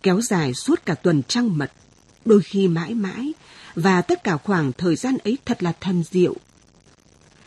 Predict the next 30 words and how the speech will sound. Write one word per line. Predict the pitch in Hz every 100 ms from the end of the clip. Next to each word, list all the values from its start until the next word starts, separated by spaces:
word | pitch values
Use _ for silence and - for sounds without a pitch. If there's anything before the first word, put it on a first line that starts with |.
| -
Người | 220 214
ta | 220 294
kiêu | - 294
hãnh | 240 285 -
tự | 247 180
hỏi | 170 165 131
những | 165 285
người | 262 160
khác | - - 302 - 196
làm | 175 160 117
sao | - 285 262
mà | 147
không | 277 269
tận | - 147
hưởng | 185 139
một | 127 -
hạnh | 139
phúc | - 339
lớn | 214 208 269
lao | 320 311
như | 294 294
vậy | 220 - - -
chứ. | 302 - _ - _ _ _ _ -
Phải | 202 143
chăng | - 214 226 214 - - - -
là | 170 160
do | 120 185
họ | 190 160 -
ngốc | 233 330 -
nghếch, | 277 359